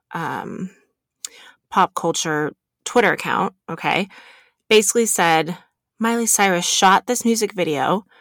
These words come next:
in the house that Liam Hemsworth, her ex-husband, brought women back to, to cheat on her with." Like, where do people come up with this stuff? There's no receipts. There's no facts. There's nothing out there that would make this rumor true.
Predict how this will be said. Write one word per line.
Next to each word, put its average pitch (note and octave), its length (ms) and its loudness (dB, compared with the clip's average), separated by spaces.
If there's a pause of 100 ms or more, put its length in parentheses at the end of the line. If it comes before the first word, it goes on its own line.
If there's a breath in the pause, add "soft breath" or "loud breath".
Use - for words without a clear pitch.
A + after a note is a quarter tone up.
(440 soft breath)
in F#3+ 140 2
the F#3 80 0
house G3+ 540 4
that - 160 -4
Liam F#3+ 280 -2
Hemsworth, F#3 560 -2
her - 200 -10
ex-husband, F3+ 760 -4 (600 soft breath)
brought G3+ 260 4
women A#3 300 2
back D#3 260 0
to, E3+ 220 -4
to E3+ 80 -6
cheat D#4 240 2
on - 140 -2
her - 100 -8
with." - 340 -6 (400 soft breath)
Like, A#3 180 -2
where A#3+ 220 -2
do F4 80 -2
people C#4 260 -2
come C4+ 200 0
up G#4+ 100 0
with C4+ 100 0
this F3+ 160 -2
stuff? - 440 -2 (500 loud breath)
There's G#3 220 2
no F3+ 180 4
receipts. F#3+ 640 0
There's F3+ 200 -6
no F#3+ 160 0
facts. E3+ 500 0
There's F3+ 200 -4
nothing B3 760 0 (640)
out G#3 260 4
there F3 320 2 (320)
that F#3+ 140 4
would F#3 80 2
make F#3+ 240 0
this G#3+ 200 -2
rumor G3 240 4
true. F#3 600 2